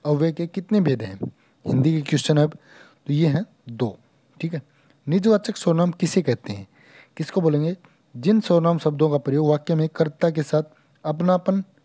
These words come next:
बताने के लिए किया जाता है उसको बोलते हैं निजवाचक, निज यानी कि खुद, ठीक है। उसके बाद नेक्स्ट है छोटी से छोटी ध्वनि जिसके खंड न उसके,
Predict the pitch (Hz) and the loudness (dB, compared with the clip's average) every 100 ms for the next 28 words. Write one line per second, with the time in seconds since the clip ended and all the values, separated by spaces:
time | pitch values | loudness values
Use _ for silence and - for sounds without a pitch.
0 | _ - 139 156 175 180 143 127 123 113 | _ -4 0 2 2 2 -2 -2 -4 -4
1 | 113 - 123 - 151 135 127 170 147 139 | -4 -4 -6 -4 -2 -2 -2 0 0 2
2 | 135 117 113 127 156 151 165 175 202 190 | 0 -2 -6 -4 -2 0 0 0 -6 -6
3 | - 143 104 _ _ _ _ _ - 180 | -4 -4 -6 _ _ _ _ _ -6 -4
4 | 175 - _ _ _ _ _ _ _ _ | -4 -8 _ _ _ _ _ _ _ _
5 | _ _ _ _ _ - 143 - 143 127 | _ _ _ _ _ -16 -10 -6 -4 -2
6 | 131 131 - 156 196 _ _ _ _ _ | -4 -6 -8 -10 -12 _ _ _ _ _
7 | _ _ _ _ _ _ _ _ _ _ | _ _ _ _ _ _ _ _ _ _
8 | _ _ _ _ _ _ _ _ _ _ | _ _ _ _ _ _ _ _ _ _
9 | _ _ - 185 196 220 214 - 175 180 | _ _ -4 -2 0 0 0 0 -2 0
10 | 156 160 175 165 185 - 180 185 170 151 | 0 0 -2 -4 -4 -2 -2 2 2 0
11 | - - | -2 -12